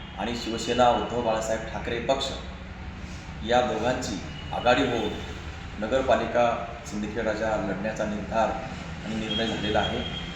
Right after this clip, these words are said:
दिलीपभाऊ अतिशय धडाडीचे कार्यकर्ते आहेत.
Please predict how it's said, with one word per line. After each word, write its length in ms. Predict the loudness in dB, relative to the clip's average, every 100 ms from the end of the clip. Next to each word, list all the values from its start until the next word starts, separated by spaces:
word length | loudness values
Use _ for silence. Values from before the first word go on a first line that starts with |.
| -8 -8 -8 -8 -8 -6 -6
दिलीपभाऊ 480 | -4 0 4 6 6 4 -2 -6 -6 -4 -4 -4 -4
अतिशय 560 | -4 -2 2 4 4 2 -2 -6 -6 -6 -6 -6 -6 -6 -6 -2
धडाडीचे 400 | 4 4 4 2
कार्यकर्ते 500 | 2 2 2 0 4
आहेत. 260 | 4 4